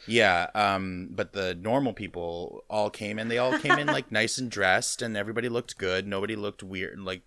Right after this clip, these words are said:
Speaker 1: you know, nobody looked shabby. So it was
Speaker 2: Yeah.
Speaker 1: like, yeah. Anyway, so that's,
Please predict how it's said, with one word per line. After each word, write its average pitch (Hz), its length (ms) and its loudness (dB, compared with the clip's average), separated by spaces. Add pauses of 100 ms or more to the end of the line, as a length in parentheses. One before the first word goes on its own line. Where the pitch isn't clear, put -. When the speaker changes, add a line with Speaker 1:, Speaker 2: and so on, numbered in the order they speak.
Speaker 1:
you 117 120 -8
know, 92 160 -8
nobody 101 260 -4
looked 113 160 -2
shabby. 85 580 0 (360)
So 98 220 0
it - 20 2
was 233 100 6
Speaker 2:
Yeah. 202 80 6
Speaker 1:
like, 87 380 -2 (520)
yeah. 95 260 0 (760)
Anyway, 98 240 2
so - 140 0
that's, 170 380 4